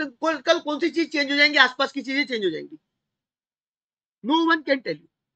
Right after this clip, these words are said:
Are you getting my point? कोई बता नहीं सकता।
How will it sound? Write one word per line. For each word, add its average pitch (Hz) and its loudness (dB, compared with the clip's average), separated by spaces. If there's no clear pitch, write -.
Are 190 0
you 214 -4
getting 185 -8
my 196 -12
point? - -20
कोई 262 2
बता 233 6
नहीं - -8
सकता। - -16